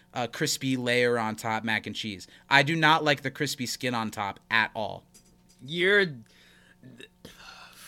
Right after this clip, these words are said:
Speaker 1: I'm
Speaker 2: wrong.
Speaker 1: more like, uh,
Speaker 2: <laughs>
Speaker 1: like, my ideal mac and cheese is, like, uh, shells and cheese sauce kind of thing, but, like, a good one, not, like, a box one.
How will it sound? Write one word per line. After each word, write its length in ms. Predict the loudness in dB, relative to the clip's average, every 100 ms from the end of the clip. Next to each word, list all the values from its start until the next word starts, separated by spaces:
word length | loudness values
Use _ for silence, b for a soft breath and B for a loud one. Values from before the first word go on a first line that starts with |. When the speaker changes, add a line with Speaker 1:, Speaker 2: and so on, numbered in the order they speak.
| B -20 -8 6
Speaker 1:
I'm 200 | 8 10
Speaker 2:
wrong. 80 | 6
Speaker 1:
more 240 | 6 6
like, 400 | 6 2 0 -2
uh, 360 | 0 2 2 0 2 4
Speaker 2:
<laughs> 200 | 4 4
Speaker 1:
like, 260 | 4 4 4
my 260 | 6 8
ideal 420 | 8 6 2 0
mac 280 | 4 2 2
and 120 | -2
cheese 520 | -6 -6 -4 -4 -6 -6
is, 280 | -6 -6
like, 420 | -4 -2 0 -2 -6
uh, 300 | -6 -4 -4
shells 580 | -4 -2 -2 -2 -6 -8
and 260 | -10 -10 -10
cheese 380 | -10 -10 -12
sauce 360 | -12 -12 -12 -14
kind 240 | -12 -12
of 80 | -12
thing, 260 | -14 -16 -18 b b
but, 100 | 0
like, 220 | 2 2
a 100 | -2
good 260 | -2 -2 -2
one, 220 | -4 -4
not, 160 | -4 -2
like, 220 | -6 -6
a 180 | -8 -6
box 400 | -6 -6 -8 -16
one. 200 | -20